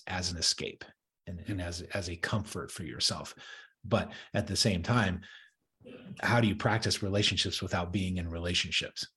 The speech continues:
Speaker 1: So maybe there's some guys for whom a, a little break is necessary because they're not able to really function fully on their own. And I do think that's a,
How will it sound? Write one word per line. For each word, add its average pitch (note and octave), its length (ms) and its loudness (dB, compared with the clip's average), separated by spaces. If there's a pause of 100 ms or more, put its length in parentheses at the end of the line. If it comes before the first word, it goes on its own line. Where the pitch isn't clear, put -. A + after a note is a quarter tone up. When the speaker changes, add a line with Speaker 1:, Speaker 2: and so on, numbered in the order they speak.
Speaker 1:
So - 160 -2
maybe G2 240 0
there's E2+ 280 -2 (420)
some F#2+ 240 2
guys E2+ 260 0
for F2+ 140 -6
whom E2+ 180 -4
a, E2+ 340 -8
a F#2+ 40 -6
little F#2+ 220 -4
break F2+ 380 -4
is - 380 0 (180)
necessary F#2 840 0
because F2+ 520 -4
they're F2 160 -4
not F#2 380 -2 (2000)
able G#2 340 4
to G2 160 0
really F#2 300 0
function G#2+ 760 2
fully F#2 360 -2
on F2+ 280 -4
their E2+ 240 -4
own. F2+ 280 -6
And F2+ 80 -6
I F#2+ 60 -2
do G#2 140 0
think F#2 180 -2
that's E2+ 220 -6
a, E2+ 140 -6